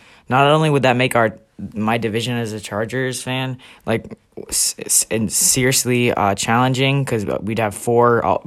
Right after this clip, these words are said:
really good teams all vying for, like, a playoff to win the division or to win the whatever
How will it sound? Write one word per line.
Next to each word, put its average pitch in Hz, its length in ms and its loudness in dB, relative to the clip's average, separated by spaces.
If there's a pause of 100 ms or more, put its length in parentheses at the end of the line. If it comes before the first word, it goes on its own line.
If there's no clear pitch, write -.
really 117 300 0
good 117 220 -2
teams 131 520 -4
all 110 200 -2
vying 104 320 -4
for, 98 400 -6 (680)
like, 98 180 -6 (180)
a - 60 -12
playoff 104 420 -4
to - 140 -6
win 110 180 0
the 104 220 0
division 117 500 -2 (540)
or 110 140 -4
to 113 100 -6
win 110 160 -2
the 104 480 -2 (200)
whatever 95 440 -8